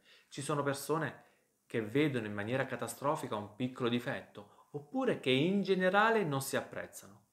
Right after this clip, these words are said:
Mi viene da pensare a Gloria, che criticava enormemente il suo aspetto solo perché non le piaceva il suo naso,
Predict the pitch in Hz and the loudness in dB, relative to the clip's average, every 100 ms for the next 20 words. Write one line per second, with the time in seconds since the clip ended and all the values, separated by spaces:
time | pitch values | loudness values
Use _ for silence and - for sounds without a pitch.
0 | _ _ _ _ _ 127 123 135 147 123 | _ _ _ _ _ -4 2 4 4 4
1 | 120 127 - 165 123 110 143 131 104 101 | 2 0 0 2 2 4 4 4 2 -4
2 | - 131 - 143 135 143 147 127 104 104 | -8 -12 -6 -6 -4 -4 0 2 0 -2
3 | 110 120 123 139 123 107 101 - 120 - | -4 -2 -2 -2 -4 -8 -10 -8 -8 -4
4 | 180 202 - 208 - _ _ _ - - | -4 -4 -8 -14 -16 _ _ _ -4 4
5 | 226 208 180 160 - 208 226 185 151 143 | 4 4 2 -2 2 2 2 -2 0 2
6 | 139 139 131 147 127 - 143 85 90 - | 4 2 0 2 0 0 -4 -4 -12 -16
7 | - | -18